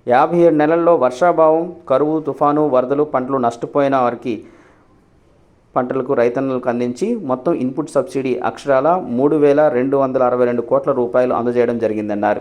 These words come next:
జిల్లా స్థాయిలో జరిగిన ఈ వీడియో కాన్ఫరెన్స్లో జిల్లా కలెక్టర్ డాక్టర్ మంజీర్ జిలానీ సమూన్ పాల్గొన్నారు.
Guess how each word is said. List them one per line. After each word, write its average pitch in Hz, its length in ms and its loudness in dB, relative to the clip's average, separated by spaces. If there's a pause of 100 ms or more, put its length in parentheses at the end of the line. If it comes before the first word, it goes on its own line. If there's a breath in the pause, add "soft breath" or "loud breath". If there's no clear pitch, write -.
(560 soft breath)
జిల్లా 156 260 4
స్థాయిలో 160 320 2
జరిగిన 135 280 2
ఈ 131 80 0
వీడియో 127 240 2
కాన్ఫరెన్స్లో 131 600 0
జిల్లా 165 300 2
కలెక్టర్ 156 440 2
డాక్టర్ 131 300 0
మంజీర్ 139 360 0
జిలానీ 135 340 2
సమూన్ 135 400 -2
పాల్గొన్నారు. 107 500 0